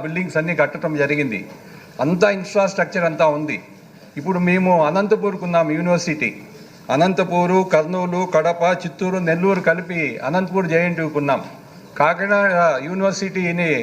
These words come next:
డివైడ్ చేసి విజయనగరం, విశాఖపట్నం, శ్రీకాకుళం కూడా చేయటం జరిగింది ఈ మధ్యకాలంలో. మా రిక్వెస్ట్ మినిస్టర్ గారికి, ఇంత ఇన్ఫ్రాస్ట్రక్చర్ ఉంది,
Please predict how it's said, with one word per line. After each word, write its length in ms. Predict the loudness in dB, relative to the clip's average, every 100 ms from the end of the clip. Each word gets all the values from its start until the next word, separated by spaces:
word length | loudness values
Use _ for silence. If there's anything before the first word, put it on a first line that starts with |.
| -4 -4
డివైడ్ 340 | 2 2 0 -4
చేసి 280 | -6 -4 -4 -4
విజయనగరం, 520 | -2 0 2 0 0 -2
విశాఖపట్నం, 580 | 0 0 0 -6 -6 -6
శ్రీకాకుళం 520 | -4 0 0 0 -4 -4
కూడా 140 | -4 -2
చేయటం 280 | -2 0 0
జరిగింది 360 | 0 0 -4 -6 -12 -20 -6 -2
ఈ 40 | 2
మధ్యకాలంలో. 640 | 2 2 2 2 -2 -8 -10 -16 -20 -20 -20 -8 -2
మా 80 | 0
రిక్వెస్ట్ 420 | 0 0 0 0 -4 -4
మినిస్టర్ 380 | -2 -2 0 2 2
గారికి, 340 | 2 -2 -8 -8 -10 -20 -16 -8
ఇంత 140 | -4 -2 -2
ఇన్ఫ్రాస్ట్రక్చర్ 680 | 2 2 2 0 -6 -4 -4
ఉంది, 140 | -2